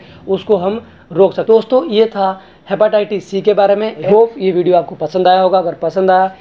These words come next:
please like and share कर देना, and अगर subscribe नहीं किया तो subscribe कर देना। Thank you, जय हिंद।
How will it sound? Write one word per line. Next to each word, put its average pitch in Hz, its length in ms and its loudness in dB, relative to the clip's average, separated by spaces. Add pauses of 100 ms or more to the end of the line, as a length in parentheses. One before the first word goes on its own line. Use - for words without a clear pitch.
(300)
please 240 320 -4
like 170 300 0
and 170 180 -4
share 165 220 2
कर 175 140 0
देना, 190 300 0 (300)
and 196 180 -2
अगर 170 200 -4
subscribe 170 540 -2
नहीं 165 180 -2
किया 190 160 2
तो 190 100 -4
subscribe 160 480 -6
कर 156 140 0
देना। 185 260 2 (340)
Thank 180 220 -4
you, 190 160 4 (220)
जय 156 200 2
हिंद। 127 260 -6